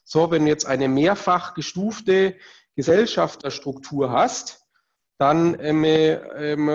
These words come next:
musst du dir nicht nur die Frage stellen, ob, ähm, die Gesellschafter auf Ebene eins, ähm, hier Inhaber einer bedeutenden Beteiligung sind, sondern eben auch auf Ebene zwei, drei, vier, fünf, sechs darüber.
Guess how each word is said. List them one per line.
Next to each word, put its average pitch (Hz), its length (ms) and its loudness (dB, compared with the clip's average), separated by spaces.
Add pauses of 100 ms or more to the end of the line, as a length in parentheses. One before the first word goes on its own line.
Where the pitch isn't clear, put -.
(160)
musst 165 280 -4
du 170 40 -10
dir 160 180 -2
nicht 180 240 -2
nur 160 100 0
die 151 80 -6
Frage 139 360 0
stellen, 170 360 0
ob, 156 400 -4
ähm, 147 320 -2
die 147 120 -8
Gesellschafter 143 720 -2
auf 139 320 -2
Ebene 143 420 -2
eins, 185 580 0
ähm, 165 300 -2
hier 175 480 -4
Inhaber 170 400 0
einer 165 200 0
bedeutenden 165 440 -2
Beteiligung 156 540 -2
sind, 165 260 0
sondern 151 380 -2
eben 156 240 -4
auch 139 220 0
auf 131 180 -6
Ebene 143 360 -4
zwei, 147 360 -2
drei, 139 280 -2
vier, 160 280 -6
fünf, 151 240 -8
sechs - 320 -4
darüber. 156 600 2